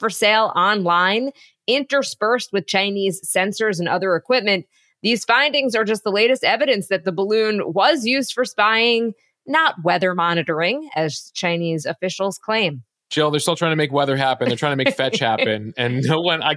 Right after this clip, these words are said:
Speaker 2: I can't believe it. The Chinese literally still using that statement, even though it's pretty clear at this point. Come on. Come on, China.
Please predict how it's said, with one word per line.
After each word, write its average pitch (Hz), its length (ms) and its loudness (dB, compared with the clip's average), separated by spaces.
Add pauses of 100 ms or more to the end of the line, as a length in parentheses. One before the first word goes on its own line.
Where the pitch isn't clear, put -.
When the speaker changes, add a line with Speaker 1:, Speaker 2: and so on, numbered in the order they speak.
Speaker 2:
I 151 100 0
can't 180 240 -2
believe 147 240 0
it. 120 40 -4
The 120 80 -6
Chinese 139 280 -2
literally 123 440 -2
still - 280 -6
using 120 280 -4
that 110 180 -4
statement, 107 460 -4 (300)
even 135 220 0
though 123 200 2
it's 117 160 -4
pretty 120 260 -2
clear 120 220 0
at 113 80 -4
this 113 160 -4
point. 107 260 -8
Come 117 140 -4
on. 98 180 -6 (220)
Come 147 160 0
on, 110 140 -2
China. 101 360 -6